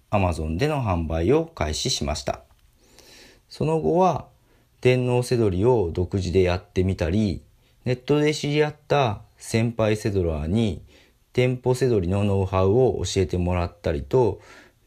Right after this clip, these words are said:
充実したセドリライフを送っています。直近の目標は月収十万円をセドリで安定して稼ぎ、か-、稼ぎ出すことです。最終目標は情報発信ビジネスも活用し、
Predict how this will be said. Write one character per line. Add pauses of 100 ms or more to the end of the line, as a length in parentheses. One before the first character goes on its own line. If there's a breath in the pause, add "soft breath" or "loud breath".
充
実
し
た
セ
ド
リ
ラ
イ
フ
を
送
っ
て
い
ま
す。 (1600 soft breath)
直 (140)
近
の
目
標
は (180)
月
収
十
万
円
を
セ
ド
リ
で
安
定
し
て
稼
ぎ、
か-、 (220)
稼
ぎ
出
す
こ
と
で
す。 (720 loud breath)
最
終
目
標
は
情
報
発
信
ビ
ジ
ネ
ス
も
活
用
し、